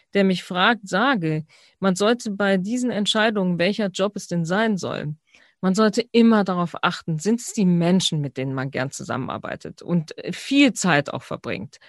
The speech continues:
und sich dann auch austauscht und durchsetzt und miteinander auch ringt um die richtige Strategie fürs Unternehmen. Und klickt es da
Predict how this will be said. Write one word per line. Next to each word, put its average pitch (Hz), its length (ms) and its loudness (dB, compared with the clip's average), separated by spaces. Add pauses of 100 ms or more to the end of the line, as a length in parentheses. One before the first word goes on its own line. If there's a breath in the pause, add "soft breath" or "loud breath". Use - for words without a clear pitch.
(300 soft breath)
und 196 320 2
sich 208 240 -2
dann 226 240 4
auch 190 300 -4
austauscht 156 640 -2
und 180 280 -4
durchsetzt 196 760 2
und 185 440 -2
miteinander 196 600 0
auch 185 160 -2
ringt 233 360 6
um 151 160 -2
die 156 80 -4
richtige 143 380 -4
Strategie 143 480 -8
fürs - 200 -10
Unternehmen. - 540 -6 (460 loud breath)
Und 208 420 2
klickt 294 460 0
es 151 180 -4
da 123 360 -2